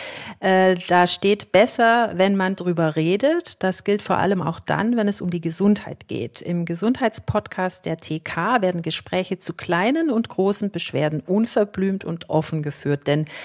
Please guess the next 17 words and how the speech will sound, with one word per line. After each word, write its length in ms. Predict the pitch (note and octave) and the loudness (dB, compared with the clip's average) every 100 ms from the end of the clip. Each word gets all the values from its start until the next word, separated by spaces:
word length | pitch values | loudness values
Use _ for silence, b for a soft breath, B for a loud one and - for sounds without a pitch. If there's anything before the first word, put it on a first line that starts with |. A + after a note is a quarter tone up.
| B B | B B
je 200 | - F3+ | 2 2
freimütiger 1080 | - - G3 A#3+ A3 - G3+ G3 F#3 F#3+ - | 2 0 2 4 2 0 -2 0 0 0 0
auch 260 | E3 F3 - | 0 -2 -4
über 360 | F3+ D#3 D#3 | -6 -2 -2
leise 460 | D3+ D3+ G3 G#3+ G3 | 0 2 2 0 -2
Befürchtungen 800 | G#3 - A3 - F#3 F#3 F3+ - | -4 0 0 0 -6 -4 -4 -4
oder 260 | D#3 - | -4 -4
ernste 420 | - D#3 A#3 - | 0 0 0 -4
Krankheiten 500 | - A#3 A#3 A3 G#3 G3 | -2 0 2 0 0 -4
gesprochen 480 | - - F#3 F#3 | -8 -2 -2 0
wird, 260 | F3+ E3+ - | -2 -4 -4
desto 280 | E3 - - _ | -6 -6 -18 _
besser 380 | D#3 F3+ - F#3+ | 0 0 -2 -4
können 360 | F#3+ D3+ D3+ D3 | -4 -4 -2 -2
wir 140 | D#3+ | -4
uns 240 | E3+ - | -6 -8
schützen. 480 | - - - - B2 | -10 -8 -10 -10 -12